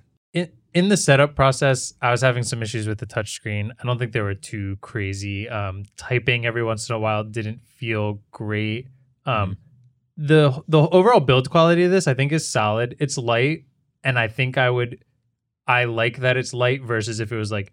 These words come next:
Speaker 1: super solid feeling, because if you're gonna hold this in your
Speaker 2: Yeah.
Speaker 1: hands, it's gonna get tiring.
Speaker 2: Right.
Speaker 1: Um,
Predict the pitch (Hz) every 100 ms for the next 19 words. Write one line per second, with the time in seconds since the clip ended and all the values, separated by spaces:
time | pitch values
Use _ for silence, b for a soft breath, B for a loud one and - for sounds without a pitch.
0 | _ - - 120 117 110 120 110 107 107
1 | 117 104 120 127 120 110 104 113 113 107
2 | - 107 101 98 113 95 95 95 127 110
3 | - 95 92 98 95 107 131 - - 135
4 | 113